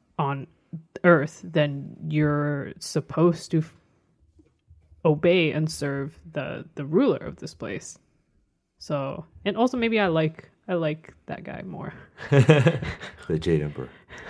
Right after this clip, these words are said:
Speaker 1: The Jade Emperor.
Speaker 2: Sweet. So, like, Sky Court, Child of the Sky,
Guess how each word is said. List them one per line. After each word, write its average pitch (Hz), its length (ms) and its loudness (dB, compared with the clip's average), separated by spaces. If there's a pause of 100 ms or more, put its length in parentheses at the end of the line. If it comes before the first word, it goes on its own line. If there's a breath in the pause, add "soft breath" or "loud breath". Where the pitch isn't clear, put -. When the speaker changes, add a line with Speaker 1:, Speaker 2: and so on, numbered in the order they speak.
(160 loud breath)
Speaker 1:
The 123 120 4
Jade 185 220 6
Emperor. 214 680 4 (300)
Speaker 2:
Sweet. - 640 -2
So, 92 180 4
like, 80 360 2 (1200 soft breath)
Sky 82 380 4
Court, 80 480 2 (500)
Child 67 280 -4
of - 60 -18
the - 60 -10
Sky, - 360 -12